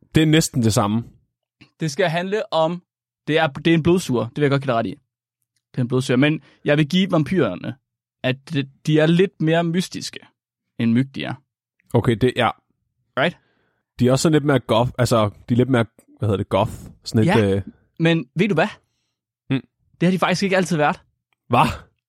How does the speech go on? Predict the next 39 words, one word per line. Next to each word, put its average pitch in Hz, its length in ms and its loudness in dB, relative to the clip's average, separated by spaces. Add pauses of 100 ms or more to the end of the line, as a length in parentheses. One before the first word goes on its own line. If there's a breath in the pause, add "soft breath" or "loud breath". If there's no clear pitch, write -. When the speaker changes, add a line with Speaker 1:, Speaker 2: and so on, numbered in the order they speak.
Speaker 2:
Ja, 170 160 2 (100)
det 190 100 4
har 196 100 2
de 185 100 0
faktisk 180 340 -2
ikke 202 140 0
altid 185 180 -4
været, 131 260 0
og 151 140 0
det, 208 220 2
øh, 202 40 0 (160)
er 139 140 0
simpelthen 180 300 -2
noget 160 100 -2
af 170 40 -6
det, 170 100 -4
vi 175 60 -4
skal 170 140 -8
ind 160 100 -4
på 143 80 0
i 135 40 2
dag. 110 280 -6
Fordi, 160 400 -6
øh, 131 480 2 (760)
vampyrerne, 165 480 0 (120)
de 196 100 2
er 190 80 2
nogle 190 180 0
mystiske 156 380 -2
blodsuger, 131 480 0 (240)
der 120 100 2
har 120 260 2
hægtet 131 320 -2
sig 123 100 -8
fast - 260 -6
i 123 40 -2
vores 117 280 -2
folkesavn 113 580 -2
i 117 280 0